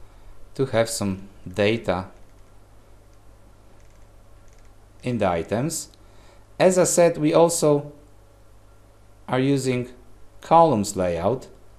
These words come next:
In this case, we use some purchase columns,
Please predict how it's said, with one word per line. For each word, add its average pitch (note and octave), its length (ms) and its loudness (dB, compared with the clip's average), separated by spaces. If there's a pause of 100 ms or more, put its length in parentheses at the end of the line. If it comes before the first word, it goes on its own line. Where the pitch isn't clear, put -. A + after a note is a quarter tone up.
(680)
In C3 160 -4
this D#3+ 200 0
case, G2+ 460 0 (420)
we B2 120 -4
use A#2 300 0
some F#2+ 340 -4 (280)
purchase C3 560 0 (180)
columns, A2+ 540 -2